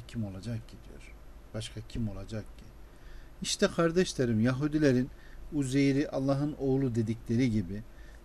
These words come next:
Hristiyanların İsa Aleyhisselam üçten biri dedikleri gibi, bugün bizim toplumumuzda da baktığımızda Gavs'tı, Gavs-ı Azam'dı, üçtü, beşti, kırklardı. Birçok neler var? Aynı pisliklerin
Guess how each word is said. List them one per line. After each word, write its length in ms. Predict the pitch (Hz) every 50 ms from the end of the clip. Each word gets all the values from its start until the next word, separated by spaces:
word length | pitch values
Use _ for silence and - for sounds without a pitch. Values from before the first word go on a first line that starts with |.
| - -
Hristiyanların 920 | 135 139 147 139 - - 147 147 143 139 139 139 139 139 147 151 147 -
İsa 380 | 127 131 131 123 - - 147 143
Aleyhisselam 640 | 139 135 131 127 113 - - 131 127 131 135 147 123 - - - - - - - - -
üçten 480 | - 123 - - - 147 139 135 131 120
biri 280 | 123 127 127 127 120 - - - - -
dedikleri 560 | 117 110 107 120 113 - - 127 127 135 147 127
gibi, 360 | 110 110 104 104 139 185 - - - - - - - - -
bugün 400 | 156 175 156 151 135 110 107 107
bizim 260 | 135 139 143 151 135
toplumumuzda 880 | 123 123 - 139 135 - - 147 139 139 139 139 135 135 127 151 139 117
da 160 | 117 104 104
baktığımızda 840 | 135 139 139 - - - 131 120 110 110 107 101 104 113 151 160 - - - - - - - - - -
Gavs'tı, 520 | 139 139 143 131 113 - - - - 107 104 - - - - - -
Gavs-ı 440 | 120 127 131 123 - - 143 131 131
Azam'dı, 600 | 127 127 127 120 127 131 127 117 107 92 95 104 - -
üçtü, 540 | 127 135 127 - - - - 117 117 101 104
beşti, 460 | 120 127 127 113 - - - 120 117 110 -
kırklardı. 760 | - - 135 - - - 147 143 143 131 113 104 110 151 175 - - - - - - - -
Birçok 480 | 151 196 202 - - - 147 123 -
neler 360 | 131 139 143 151 170 170 156
var? 220 | 131 127 151 196 240 - - - - - - - - - - -
Aynı 300 | 175 180 160 143 127 117
pisliklerin 760 | 117 - 160 151 - - 139 113 - - 135 127 147 214 226